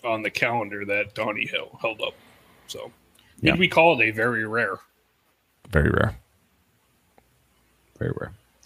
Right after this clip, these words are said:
Speaker 2: Um, so we then go to Irma. So Irma's on the phone. We're at Channel six. She's talking to somebody,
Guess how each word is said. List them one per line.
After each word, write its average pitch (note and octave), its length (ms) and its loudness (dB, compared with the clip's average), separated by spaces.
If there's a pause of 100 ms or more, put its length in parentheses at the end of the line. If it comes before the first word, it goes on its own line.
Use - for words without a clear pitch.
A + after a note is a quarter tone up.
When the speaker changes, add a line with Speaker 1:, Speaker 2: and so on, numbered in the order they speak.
(1000)
Speaker 2:
Um, F2 800 4 (200)
so - 180 8
we A#2+ 280 8
then A2+ 520 6
go F2+ 260 8
to E2 880 4
Irma. G2+ 280 2 (560)
So D#2+ 160 6
Irma's G2+ 340 4
on G2 120 6
the F2+ 60 2
phone. F2 600 2 (340)
We're D#2 140 4
at D#2 120 6
Channel E2 260 4
six. - 400 0
She's - 280 0
talking D#2 300 2
to C#2 60 -2
somebody, C#2+ 580 0